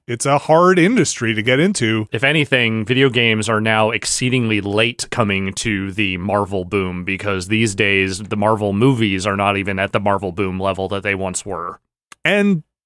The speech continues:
Speaker 1: look, I think, I think video games have mass appeal more than ever, but also
Speaker 2: More than ever?
Speaker 1: More than ever.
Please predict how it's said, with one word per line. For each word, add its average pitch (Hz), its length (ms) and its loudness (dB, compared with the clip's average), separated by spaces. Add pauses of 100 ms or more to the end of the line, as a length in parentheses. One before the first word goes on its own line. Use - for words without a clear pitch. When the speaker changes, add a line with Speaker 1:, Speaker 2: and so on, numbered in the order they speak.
(240)
Speaker 1:
look, 147 360 0
I 135 140 2
think, 160 440 -2 (680)
I 131 100 2
think 131 240 -2
video 143 280 2
games 151 320 2
have 131 180 2
mass 127 280 0
appeal 131 500 2 (320)
more 127 360 4
than 165 160 2
ever, 101 380 -2 (640)
but 131 180 0
also 123 680 4 (480)
Speaker 2:
More 196 420 4
than 302 160 6
ever? 311 400 6 (580)
Speaker 1:
More 185 600 8
than 139 180 2
ever. - 400 -8